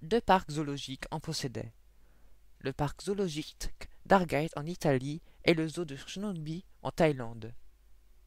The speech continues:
En deux mille neuf, seuls trois spécimens sont répertoriés par isis.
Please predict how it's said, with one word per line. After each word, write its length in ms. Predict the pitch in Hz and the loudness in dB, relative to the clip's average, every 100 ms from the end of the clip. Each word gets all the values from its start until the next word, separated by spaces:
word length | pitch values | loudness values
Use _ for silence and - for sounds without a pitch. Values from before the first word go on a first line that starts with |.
| - - | -14 -8
En 120 | 104 | -4
deux 120 | 110 | -2
mille 220 | 117 143 | 2 0
neuf, 400 | 175 233 - - - - - | 0 -6 -8 -14 -18 -18 -14
seuls 260 | - 202 175 | 4 6 6
trois 280 | - 214 233 | 6 6 6
spécimens 640 | - 208 - 160 151 156 | 6 4 4 4 4 4
sont 140 | - | -4
répertoriés 640 | 147 170 180 - 147 135 147 | -2 2 2 0 -4 -2 0
par 220 | 135 139 | 0 2
isis. 600 | 165 143 135 - - | -2 -6 -6 -6 -6